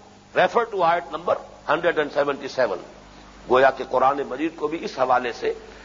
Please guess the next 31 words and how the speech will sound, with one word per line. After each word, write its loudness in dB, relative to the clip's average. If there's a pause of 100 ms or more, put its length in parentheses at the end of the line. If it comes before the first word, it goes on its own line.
(140)
القرآن 2
یفسر -6
بعضہ 0 (100)
بعضا، 2 (420)
قرآن 4
کا -10
ایک -2
حصہ -4 (100)
دوسرے -6
حصے -8
کی -14
تفسیر -10
کرتا -8
ہے۔ -16 (680)
اس 6 (120)
حوالے 4
سے -6
ہمیں -6 (600)
تقابل 2
آیات -2
کے -10
ذریعے -12
سے -12 (600)
ان 0
کے 2
اندر 2
ہمیں 0
اور 4
رہنمائی -8
ملتی -16
ہے، -10